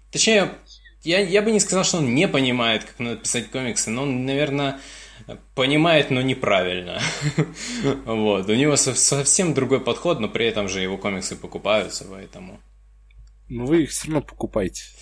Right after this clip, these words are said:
Speaker 1: <laughs> Вот. Э, э, поэтому всё очень плачевно и печально, и я думаю, что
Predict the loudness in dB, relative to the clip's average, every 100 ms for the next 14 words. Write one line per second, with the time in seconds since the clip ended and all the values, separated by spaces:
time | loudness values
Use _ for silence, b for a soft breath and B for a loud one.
0 | B B -2 2 4 4 2 4 4 2
1 | -2 2 2 0 -4 -4 -4 -4 -4 -4
2 | -10 B -16 -16 -18 -14 -10 -6 -6 -8
3 | -10 -12 -12 -14 -16 -20 -16 -6 -4 -4
4 | -4 -6 -6 -10 -16 -20 -20 -20 -20 -20
5 | -20 -20 -18 -18 -10 -4 -2 -2 -2 -2
6 | 0 4 4 4 2 0 -2 -2 2 2
7 | 2 0 0 -2 -2 -4 -6 -8 -14 -20
8 | -20 -20 -20 -20 -16 -10 -8 -6 -6 -4
9 | -4 -4 -6 -8 -8 -8 -12